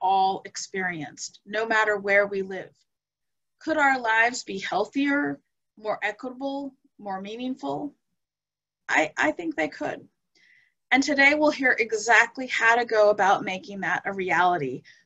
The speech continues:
with examples from around the world, as well as one from right here in the United States, from Saint Louis. And so with that, let me introduce our two fabulous speakers. Catherine Werner is the City of Saint Louis's first sustainability director.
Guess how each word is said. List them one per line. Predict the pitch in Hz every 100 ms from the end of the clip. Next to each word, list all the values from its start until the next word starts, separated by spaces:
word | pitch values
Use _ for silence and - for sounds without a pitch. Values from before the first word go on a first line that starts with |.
| -
with | 220 208
examples | 208 202 208 226 247 247
from | - 208 202
around | 190 196 254
the | 262
world, | 220 208 202 196 208 - - _ _
as | 220 226
well | 202 233
as | 233 233
one | 208 208
from | 202 208 202
right | 202 202
here | - 220 208
in | 208
the | 202
United | 196 190 180 190
States, | - - 139 - - - -
from | - 190
Saint | - 156 -
Louis. | - - - - _ _ _ _ _ _ - _ _ _ _ _ -
And | 247
so | 247
with | 262 262
that, | 262 262
let | 262 302
me | 370 269
introduce | 277 277 240 214 -
our | 202 202
two | - - 233 -
fabulous | 208 196 185 165 170
speakers. | - 131 117 - 151 - - _ _ _ _ _ _ _ _ _ _ _ _
Catherine | - 262 277 320 311
Werner | 240 220 247 294 -
is | 226 226
the | 190
City | - 240 269
of | -
Saint | - - 214 202
Louis's | 202 220 - 226 -
first | - 226 262 - -
sustainability | - 240 - 214 214 202 185 185 202 196
director. | 196 165 165 - 226 285